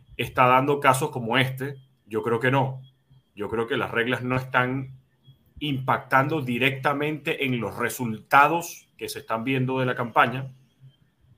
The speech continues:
Sí creo que está impactando directamente en el juego y en la forma como se juega. Pero en balances generales ha sido una primera mitad bastante bonita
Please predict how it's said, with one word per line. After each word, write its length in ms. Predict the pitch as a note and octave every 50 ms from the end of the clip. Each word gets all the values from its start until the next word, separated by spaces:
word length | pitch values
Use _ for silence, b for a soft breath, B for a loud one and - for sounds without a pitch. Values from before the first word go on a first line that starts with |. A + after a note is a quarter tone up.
| _ _ _ - -
Sí 300 | - - - C3+ C3 C3
creo 220 | C3 C3 C3+ C#3+
que 80 | C#3+ B2+
está 160 | C3 B2+ A2+
impactando 720 | A2+ A2+ - _ B2+ B2+ C3 C3 C3+ B2+ B2+ B2+ C#3 C#3+
directamente 840 | A#2+ G#2+ F#2+ G2+ G2 - - A#2 A#2 A#2+ A#2+ G#2+ - C#3 B2+ A2+ A2+
en 120 | G#2+ G2+ F#2+
el 120 | F2 E2+
juego 600 | - _ _ B2+ D3 D3+ A#2+ G#2+ F#2+ G2+ A2+ - _ _ _
y 120 | A2 G2+
en 120 | F#2 F2+ F2+
la 120 | F2 -
forma 480 | - - C3+ D3 C#3+ C#3 B2 A#2 G2+ -
como 200 | G#2+ G2+ G2+ F#2+
se 120 | - -
juega. 380 | F2+ D#3+ D3+ A2+ - C3+ C3+ B B B B B _ _ - - - - - - - - - _ _
Pero 440 | C3 B2+ C3 C#3+ D3+ B2+ A#2+ C3+ - - - -
en 240 | - C3+ C3 B2 B2+
balances 380 | B2+ C3 C3+ C3+ C3+ E3+ G3
generales 400 | F3 C#3 B2+ A#2+ C3 D3 E3+ E3+
ha 60 | D3+
sido 160 | C3+ D3+ C#3+ D3
una 300 | D3+ D3+ D3 C#3 - -
primera 320 | C3 A#2 A2 B2 C3 C#3+
mitad 300 | C3+ B2 A#2+ B2 A#2+ B2
bastante 420 | C3+ C3 C3 C#3+ D3 B2+ B2+ C#3
bonita 520 | A#2+ A2 G#2 G#2+ A#2+ B2+ C3 E3+ E3+ E3+